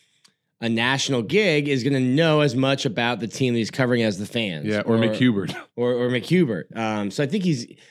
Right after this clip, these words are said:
Speaker 1: you know, while that is cool 'cause you get to go to, uh, a bunch of destinations and a bunch of, you know, like he said, the cathedrals and these places.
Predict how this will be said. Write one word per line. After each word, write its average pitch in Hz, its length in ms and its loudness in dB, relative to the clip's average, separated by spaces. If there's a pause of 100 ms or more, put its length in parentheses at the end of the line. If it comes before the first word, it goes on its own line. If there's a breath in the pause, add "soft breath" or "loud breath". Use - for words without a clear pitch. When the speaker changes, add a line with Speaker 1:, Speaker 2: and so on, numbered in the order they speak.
(200 loud breath)
Speaker 1:
you 135 100 0
know, 104 180 0
while 127 260 2
that 147 220 2
is 143 160 2
cool 147 360 4
'cause 127 120 -2
you 113 100 -2
get 139 140 0
to 123 80 -6
go 131 260 2
to, 135 500 2
uh, 98 300 -2
a 104 60 -2
bunch 110 240 -2
of 98 120 -6
destinations 113 840 -2
and 107 80 -6
a 98 60 -6
bunch 113 240 -6
of, 104 180 -4
you 104 160 -6
know, 90 60 -4
like 92 140 -6
he 107 120 -8
said, 101 300 -6
the 95 60 -6
cathedrals 107 680 -6
and 92 160 -6
these 92 140 -8
places. 107 580 -6